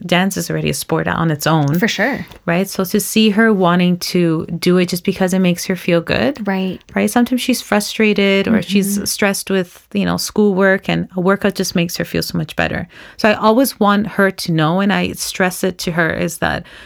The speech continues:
Speaker 1: you know, go work out because you need, like, a little bit of, like, a mental break.
Speaker 2: Right.
Speaker 1: Right?
Speaker 2: Right.
Speaker 1: Don't do it for, "I wanna be skinny."
Speaker 2: Right.
Speaker 1: Okay? Like,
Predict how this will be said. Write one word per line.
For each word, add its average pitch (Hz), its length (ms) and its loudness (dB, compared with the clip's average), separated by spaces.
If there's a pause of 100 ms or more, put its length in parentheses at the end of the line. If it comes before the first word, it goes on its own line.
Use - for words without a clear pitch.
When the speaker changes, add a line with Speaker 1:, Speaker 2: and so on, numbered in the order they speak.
(840)
Speaker 1:
you 202 160 0
know, - 240 -4
go 233 160 2
work 254 240 2
out 208 160 2
because 180 400 -2
you 185 140 0
need, 180 240 0
like, 170 160 -6
a - 60 -8
little 175 160 -2
bit 170 120 -2
of, 165 180 -4
like, 175 160 -6
a 170 40 -2
mental 156 320 0
break. 113 440 -6
Speaker 2:
Right. 170 320 -4 (220)
Speaker 1:
Right? 220 400 2
Speaker 2:
Right. 170 380 -8
Speaker 1:
Don't 240 220 4
do 233 180 4
it 226 120 2
for, 185 720 2 (1040)
"I 202 100 2
wanna 185 200 4
be 165 120 0
skinny." 117 600 -4
Speaker 2:
Right. 170 200 -2
Speaker 1:
Okay? 214 380 0 (120)
Like, 180 280 0